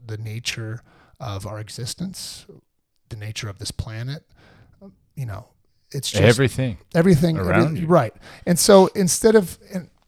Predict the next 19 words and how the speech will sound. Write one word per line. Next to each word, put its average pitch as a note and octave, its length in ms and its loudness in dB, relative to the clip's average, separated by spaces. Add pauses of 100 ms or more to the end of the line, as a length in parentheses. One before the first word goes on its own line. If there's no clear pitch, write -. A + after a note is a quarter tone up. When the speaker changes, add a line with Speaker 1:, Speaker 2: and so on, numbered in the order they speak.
Speaker 1:
instead, G3 420 -6
instead F3+ 320 -2
of E3+ 80 -4
the D3+ 80 0
simulation D3 640 0
theory, G#2 300 -10
which A#2 180 -10
is A#2 140 -10
like A2+ 180 -10
a, F#2 220 -16 (1160)
it's E3+ 220 -6
like G#2 240 -14
a, F#2+ 280 -14
a - 40 -14
fear, D3+ 540 0 (600)
it's - 140 -6
a D#3+ 60 0
fear-based D3+ 640 -2
narrative A#2 680 -10